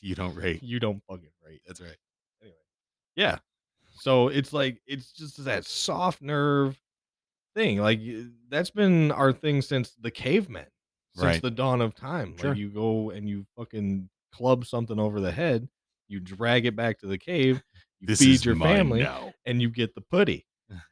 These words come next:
Speaker 2: And that's the way it is.
Speaker 1: Pretty much.
Speaker 2: And if you can't handle a queen telling you to fuck off every now and again, then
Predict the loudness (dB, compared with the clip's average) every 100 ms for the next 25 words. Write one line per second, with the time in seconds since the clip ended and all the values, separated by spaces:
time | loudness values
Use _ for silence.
0 | _ -2 0 0 -2 0 0 0 -2 4
1 | 4 6 4 2 0 -10 _ _ _ -8
2 | -4 -2 -2 -4 -10 -20 _ _ _ _
3 | _ -12 -8 -6 -8 -12 -14 -12 -6 -6
4 | -4 -4 -2 -4 -8 -6 0 2 0 -2
5 | -8 _ _ _ _ _ _ -2 0 0
6 | -2 -4 -4 -6 -6 -8 -6 -8 -6 -4
7 | -4 -4 -8 -10 -10 -10 -12 _ _ _
8 | _ _ _ _ _ _ _ _ -8 -6
9 | -6 -6 -6 -10